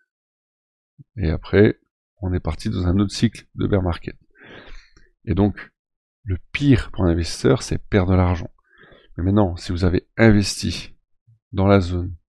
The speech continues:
et que dans la zone de distribution des whales, vous avez récupéré votre, votre investissement, même si le marché se retourne dans le pire des cas, vous n'avez rien perdu.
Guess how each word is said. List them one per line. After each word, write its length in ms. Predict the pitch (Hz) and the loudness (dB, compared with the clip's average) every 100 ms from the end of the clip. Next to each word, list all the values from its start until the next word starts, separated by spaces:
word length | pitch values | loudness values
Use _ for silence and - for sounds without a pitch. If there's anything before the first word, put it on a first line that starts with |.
| _ _ _ _ _ _ _ _ _ - | _ _ _ _ _ _ _ _ _ -10
et 80 | 92 | -10
que 300 | - - 104 - | -4 -2 -2 -4
dans 180 | 104 113 | 2 6
la 140 | 110 | 6
zone 320 | 98 95 90 | 4 0 -4
de 40 | 90 | -6
distribution 460 | 101 - 101 95 | -6 -8 -8 -2
des 120 | 101 98 | 0 2
whales, 260 | 90 90 - _ _ - _ - - - - - - | 2 0 -6 _ _ -20 _ -20 -20 -20 -20 -20 -4
vous 80 | |
avez 140 | 90 90 | 0 2
récupéré 460 | 87 104 - 110 | 2 0 2 4
votre, 340 | 101 98 98 90 | 6 6 4 0
votre 280 | 92 101 - | -2 -4 0
investissement, 760 | 95 90 - - 92 98 131 - - - _ _ _ _ _ _ _ _ - - - | -2 -2 -6 -4 -2 -2 -4 -12 -20 -20 _ _ _ _ _ _ _ _ -20 -16 -2
même 380 | 101 127 107 92 - - - - | 4 6 4 0 -12 -20 -20 -20
si 160 | - - | -12 -4
le 80 | 98 | 2
marché 360 | 104 - 117 | 2 2 2
se 100 | 101 | 2
retourne 340 | - 98 101 92 | -2 -2 -2 -2
dans 120 | 92 | -4
le 80 | 85 - | -6 -6
pire 260 | 160 147 | 2 4
des 140 | 107 98 | 4 2
cas, 280 | 98 95 - _ - _ _ _ _ _ _ | 2 0 -2 _ -20 _ _ _ _ _ _
vous 300 | - 101 117 - - | -6 -2 -2 -6 -2
n'avez 420 | 92 82 101 - - | 0 2 0 0 -6
rien 300 | 87 98 101 | 2 2 2
perdu. 420 | 101 85 - | -2 -4 -8